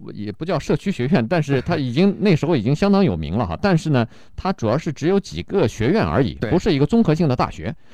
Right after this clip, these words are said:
Speaker 1: 所以当时的这个 Eliot 校长呢，他说：“不行，我，在我任内，我非要把它变成一个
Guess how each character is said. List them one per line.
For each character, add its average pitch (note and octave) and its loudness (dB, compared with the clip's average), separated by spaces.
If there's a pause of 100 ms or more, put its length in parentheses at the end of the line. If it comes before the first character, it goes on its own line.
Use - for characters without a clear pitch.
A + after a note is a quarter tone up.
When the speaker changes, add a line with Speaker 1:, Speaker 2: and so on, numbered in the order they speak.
(180)
Speaker 1:
所 D3 -2
以 D3+ 0
当 G#3 4
时 C3 -2
的 D3 2
这 B2+ -2
个 G2 0
Eliot C#3+ 0
校 C#3+ -2
长 D2+ -6
呢， F2+ -6
他 A2 -8
说 A2+ -6
：“不 A2 -8
行， E2 -8
我， E2 -8
在 E3 -4
我 E2+ -4
任 A#2 0
内， A#2 0
我 D#2+ -6
非 - -4
要 F3+ 2
把 C#2+ -6
它 A2 -4
变 C3 -4
成 F#2 -6
一 A2 -2
个 A#2 0